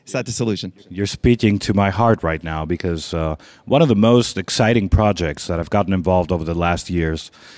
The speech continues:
Speaker 2: is, uh, a European, uh, project that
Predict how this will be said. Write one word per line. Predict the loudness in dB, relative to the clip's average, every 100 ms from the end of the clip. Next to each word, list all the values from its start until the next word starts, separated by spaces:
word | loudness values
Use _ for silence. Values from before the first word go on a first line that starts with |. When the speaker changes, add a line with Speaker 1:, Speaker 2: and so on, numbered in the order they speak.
| -6
Speaker 2:
is, | 0 0 0 -2 -2
uh, | 0 0 -2 -4 -12 -8
a | 0
European, | 0 2 2 4 4 2 -2 _ _ _ -4
uh, | 0 0
project | 2 2 2 4 0 0 -6 -18
that | -6 0 2 4 0